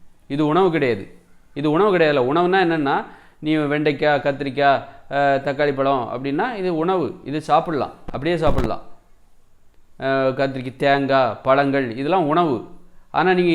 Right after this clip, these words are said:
இஞ்சியை சாப்பிடுவீங்களா? இஞ்சியை சாப்பிட முடியாது. வெள்ளை பூண்டை சாப்பிடுவீங்களா? சாப்பிட மாட்டீங்க. அஹ், வயிறு புண்ணாயிடும். இஞ்சியை சாப்பிட்டாலும் ஏதாவது ஆயிடும், சைடு எஃபெக்ட் வந்துரும். மருந்து இது. அதனால மருந்தை ஏன் வந்து மசாலாவுல சேர்க்குறாங்க? ஏன் வந்து ஒ-, மசாலாங்கிற பேர்ல மருந்தை ஏன் உணவோட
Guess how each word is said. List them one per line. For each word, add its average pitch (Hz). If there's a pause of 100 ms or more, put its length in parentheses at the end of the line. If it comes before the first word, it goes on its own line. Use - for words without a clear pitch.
இஞ்சியை 180
சாப்பிடுவீங்களா? 147 (120)
இஞ்சியை 151
சாப்பிட 143
முடியாது. 117
வெள்ளை 156
பூண்டை 160
சாப்பிடுவீங்களா? 127 (160)
சாப்பிட 139
மாட்டீங்க. 104 (1080)
அஹ், 139
வயிறு 151
புண்ணாயிடும். 147 (460)
இஞ்சியை 151
சாப்பிட்டாலும் 156 (260)
ஏதாவது 160
ஆயிடும், 127
சைடு 139
எஃபெக்ட் 127
வந்துரும். 101
மருந்து 143
இது. - (680)
அதனால 170 (260)
மருந்தை 180
ஏன் 175
வந்து 165
மசாலாவுல 156 (100)
சேர்க்குறாங்க? 131 (520)
ஏன் 175
வந்து 170
ஒ-, 135
மசாலாங்கிற 170
பேர்ல 156 (120)
மருந்தை 170 (120)
ஏன் 165
உணவோட 160